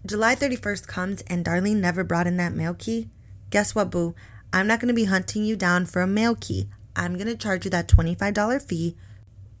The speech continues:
I don't know what your ch-, key charges are, but this is such an easy way to track the keys that are being turned in and charge the individuals who have not turned their keys in. Have a system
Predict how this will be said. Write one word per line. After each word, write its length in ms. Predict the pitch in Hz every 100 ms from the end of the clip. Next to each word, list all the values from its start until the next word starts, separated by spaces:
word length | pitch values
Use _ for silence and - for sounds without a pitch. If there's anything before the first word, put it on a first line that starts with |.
| -
I 80 | 214
don't 240 | 202 220
know 80 | 214
what 140 | 202 190
your 100 | 190
ch-, 220 | - -
key 160 | -
charges 340 | 180 170 165 160
are, 240 | 160 156 - - - - -
but 160 | 202 202
this 180 | 220
is 200 | 247 233 -
such 340 | - - 208 220
an 160 | 220 -
easy 320 | 190 185 196
way 320 | 175 175 170
to 280 | - - 165
track 560 | - - 170 170 202 -
the 100 | 233
keys 240 | - 233
that 140 | 208 208
are 100 | 190
being 240 | 196 202
turned 320 | - 196 190
in 340 | - 156 151 156 - - - - -
and 200 | 185 185
charge 580 | - - 190 196 214 214
the 160 | 233
individuals 720 | 196 214 190 170 165 160 160 - -
who 180 | - 170
have 200 | 190 180
not 380 | 170 160 160 -
turned 240 | - 160
their 80 | 165
keys 380 | 165 - 226 -
in. 240 | - 101 - - - - - - - - - -
Have 260 | 254 277
a 80 | 339
system 640 | - 214 - 214 208 214